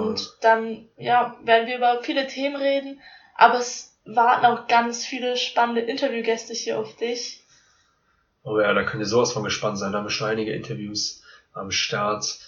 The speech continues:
Speaker 2: Aber wir wollen euch nicht zu viel vorwegnehmen. Wir wollen euch in dieser Neugierde noch bereithalten.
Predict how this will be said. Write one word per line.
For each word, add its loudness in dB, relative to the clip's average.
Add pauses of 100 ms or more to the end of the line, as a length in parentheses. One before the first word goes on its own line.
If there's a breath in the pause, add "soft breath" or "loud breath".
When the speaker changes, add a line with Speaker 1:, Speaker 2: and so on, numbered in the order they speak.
(140)
Speaker 2:
Aber -4
wir -2
wollen 6
euch 2
nicht -4
zu -4
viel -6
vorwegnehmen. -4 (560)
Wir -12
wollen -2
euch -6
in -8
dieser -6
Neugierde 0
noch -8 (580)
bereithalten. -10